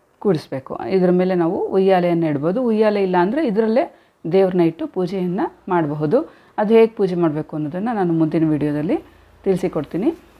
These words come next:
ಇವತ್ತು ಈ ಮಂಟಪವನ್ನ ಪ್ರಾಕ್ಟೀಸ್ ಮಾಡಿ ಪೂಜೆಯನ್ನ ತಿಳಿಸ್ಕೊಡ್ತೀನಿ. ಹರೇ ಶ್ರೀನಿವಾಸ.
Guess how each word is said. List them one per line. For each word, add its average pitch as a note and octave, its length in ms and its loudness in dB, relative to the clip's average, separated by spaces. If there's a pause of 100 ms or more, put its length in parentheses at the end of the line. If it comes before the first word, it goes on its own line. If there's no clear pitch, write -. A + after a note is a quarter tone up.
(220)
ಇವತ್ತು A3 520 0 (100)
ಈ G3+ 140 0
ಮಂಟಪವನ್ನ F#3+ 640 0 (480)
ಪ್ರಾಕ್ಟೀಸ್ F#3 380 -6
ಮಾಡಿ F3+ 300 -4 (920)
ಪೂಜೆಯನ್ನ G#3 440 4 (400)
ತಿಳಿಸ್ಕೊಡ್ತೀನಿ. C#3 640 -6 (220)
ಹರೇ E3 200 2
ಶ್ರೀನಿವಾಸ. B2+ 500 -4